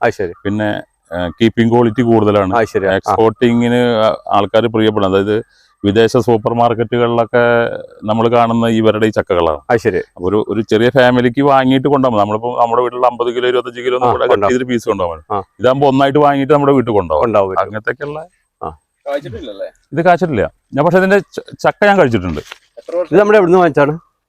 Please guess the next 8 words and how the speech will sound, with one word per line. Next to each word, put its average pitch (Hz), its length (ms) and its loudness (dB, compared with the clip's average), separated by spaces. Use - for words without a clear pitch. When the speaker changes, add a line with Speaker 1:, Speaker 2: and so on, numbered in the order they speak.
Speaker 2:
ഇത് 175 340 4
വെളിയത്തുനിന്ന് 165 580 4
തന്നാണ്. 123 340 2
Speaker 1:
ആ, 110 60 4
വെളിയത്ത്. 120 320 2
Speaker 2:
ഇത് 185 280 4
Speaker 1:
ആ. 90 280 -2
Speaker 2:
കംബോഡിയൻ, 143 560 2